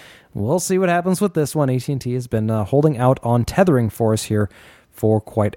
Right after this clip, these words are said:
a while. Slacker Radio announced that they have submitted their second version of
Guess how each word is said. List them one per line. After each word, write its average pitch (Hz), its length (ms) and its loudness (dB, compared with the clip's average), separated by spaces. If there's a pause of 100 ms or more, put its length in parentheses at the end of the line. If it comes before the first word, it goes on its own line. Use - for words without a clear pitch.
(100)
a 95 140 -4
while. 92 500 0 (380)
Slacker 180 460 0
Radio 196 400 2
announced 156 280 2
that 135 80 -12
they 156 100 2
have 156 120 -2
submitted 143 400 0
their 175 160 0
second 151 480 -4
version 139 340 2
of 123 220 0